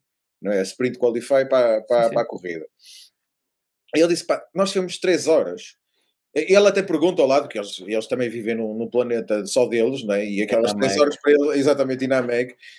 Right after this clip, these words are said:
Speaker 1: eh, estão ali três horas, mas ele tem noção que é muitas horas, mas não tem noção da quantidade de horas, que ele até pergunta ao lado, "Pá, quantas horas é que foram?" "Três horas." Epá, três horas, há necessidade de estarmos três horas parados?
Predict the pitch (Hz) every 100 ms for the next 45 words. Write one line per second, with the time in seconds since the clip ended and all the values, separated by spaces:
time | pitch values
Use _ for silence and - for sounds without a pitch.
0 | _ _ 139 139 139 139 156 151 151 151
1 | 151 156 151 165 160 170 156 170 170 143
2 | 135 _ - 180 180 170 190 160 123 127
3 | 139 151 147 156 156 170 165 170 160 165
4 | 170 160 156 165 151 147 143 135 113 110
5 | - 143 - - 135 135 120 131 127 120
6 | 131 - 117 143 143 127 147 131 135 -
7 | 156 135 147 135 131 117 - 120 - _
8 | _ _ - 185 135 131 131 104 151 151
9 | - 120 143 135 123 120 - 127 127 131
10 | 127 - 113 123